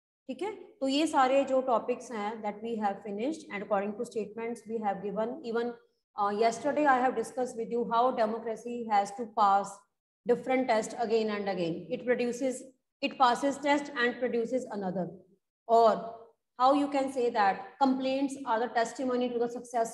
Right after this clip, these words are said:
of democracy, कि जब लोग complaints करते हैं, इसका मतलब क्या है कि जब किसी भी democratic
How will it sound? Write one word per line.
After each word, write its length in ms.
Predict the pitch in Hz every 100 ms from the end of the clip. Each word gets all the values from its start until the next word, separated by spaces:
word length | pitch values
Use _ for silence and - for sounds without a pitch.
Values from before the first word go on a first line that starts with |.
| 226
of 140 | 220 202
democracy, 520 | 190 190 180 170 - - _ _ _ 285
कि 60 |
जब 120 | 254
लोग 260 | 277 294 302
complaints 480 | 277 262 262 285 -
करते 300 | 262 226 240
हैं, 140 | 254
इसका 180 | 240 254
मतलब 300 | 233 233 233
क्या 140 | 233
है 160 | 214 254
कि 100 | 277
जब 220 | 247 254
किसी 220 | 262 -
भी 140 | 262 285
democratic 680 | 226 214 226 233 254 247